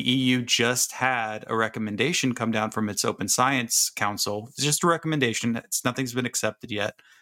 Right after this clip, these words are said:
But it really got the publishers sweating because it says, "We need to move to a nonprofit model of, of publishing," meaning we need to destroy some of the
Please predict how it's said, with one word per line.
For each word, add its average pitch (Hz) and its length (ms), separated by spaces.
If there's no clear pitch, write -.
But 147 100
it 156 40
really 170 220
got 135 300
the 120 80
publishers 147 500
sweating 107 420
because 110 540
it 120 100
says, 110 380
"We 131 160
need 175 180
to 156 60
move 131 300
to 120 140
a 107 40
nonprofit 113 800
model 104 500
of, 110 420
of 113 320
publishing," 110 560
meaning 135 460
we 143 160
need 202 180
to 175 100
destroy 135 460
some - 180
of 117 60
the 104 200